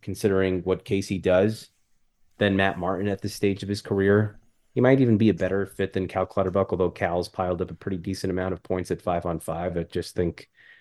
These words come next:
the penalty killing department is where we might wanna retire him at this point. Uh, but yeah, I think when, when Casey comes back, to me, having McLean and Cizikas on the same line there is, is a handful for any team,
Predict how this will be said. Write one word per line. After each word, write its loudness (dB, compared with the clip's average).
the -14
penalty 2
killing 4
department 4
is 2
where 6
we 6
might 2
wanna 2
retire 0
him 0
at -4
this -2
point. -2
Uh, 4
but 4
yeah, 6
I 4
think 2
when, 6
when 2
Casey 0
comes -4
back, -2
to -10
me, -4
having 2
McLean 2
and 0
Cizikas -2
on 0
the -2
same 0
line 0
there -4
is, -8
is -10
a -4
handful -2
for -4
any 0
team, -10